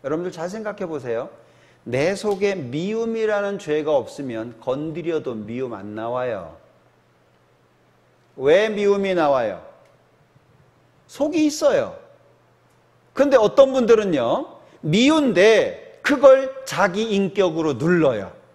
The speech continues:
속에 막 부글부글 끓어. 미운 마음이 있어. 그런데 그걸 인격으로 "아, 사람이 이러면 안 되지." 그리고 눌러요.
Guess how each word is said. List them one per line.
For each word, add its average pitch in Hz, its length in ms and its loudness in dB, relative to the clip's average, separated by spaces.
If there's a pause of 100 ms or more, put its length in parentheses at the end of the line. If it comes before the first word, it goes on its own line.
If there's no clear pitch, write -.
(580)
속에 285 460 0
막 202 260 0
부글부글 247 580 0
끓어. 302 380 2 (300)
미운 311 480 0
마음이 269 380 2
있어. 277 520 0 (260)
그런데 240 380 4
그걸 226 360 0
인격으로 220 1000 2
"아, 120 160 -6
사람이 170 480 0
이러면 156 320 0
안 151 160 -2
되지." 214 600 0
그리고 247 260 0
눌러요. 190 680 4